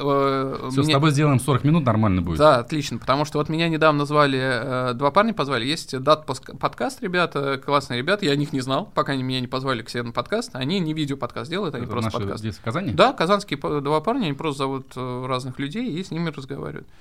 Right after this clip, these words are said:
Speaker 1: У них всё чётко. То есть они мне не давали там уйти в воду какую-то лить. Они хоп-хоп, ну, по вопросам, то есть у, у, даже у подкаста должен быть сценарий некий, по которому ты должен идти, и у тебя должно быть ограниченное время.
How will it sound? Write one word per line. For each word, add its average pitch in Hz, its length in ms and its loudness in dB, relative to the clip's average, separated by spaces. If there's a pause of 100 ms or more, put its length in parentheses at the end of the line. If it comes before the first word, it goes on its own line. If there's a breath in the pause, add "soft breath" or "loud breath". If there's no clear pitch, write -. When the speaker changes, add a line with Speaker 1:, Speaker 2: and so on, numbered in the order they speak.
(160 soft breath)
Speaker 1:
У 135 60 -4
них 214 160 0
всё 156 100 -4
чётко. 151 340 -2
То - 80 -12
есть 117 120 -8
они 139 200 -4
мне 147 180 0
не 139 80 0
давали 147 340 0
там 120 240 -6
уйти 120 180 -6
в 139 60 -6
воду 131 380 -4
какую-то 123 400 -6
лить. 123 120 -12
Они 123 120 -6
хоп-хоп, 202 500 0
ну, 135 120 -4
по 139 120 -4
вопросам, 139 480 -2
то 123 80 -12
есть 127 100 -10
у, 143 60 -8
у, 135 360 -10
даже 143 300 -2
у - 20 -10
подкаста 214 400 -6
должен 147 240 -6
быть 127 100 -8
сценарий 131 380 -10
некий, - 280 -18 (340 loud breath)
по 135 80 -20
которому 139 360 -4
ты - 80 -10
должен 127 360 -8
идти, 202 260 -6
и 131 120 -4
у 123 80 -4
тебя 156 280 -4
должно 139 280 -6
быть 131 140 -8
ограниченное 127 540 -8
время. 120 340 -12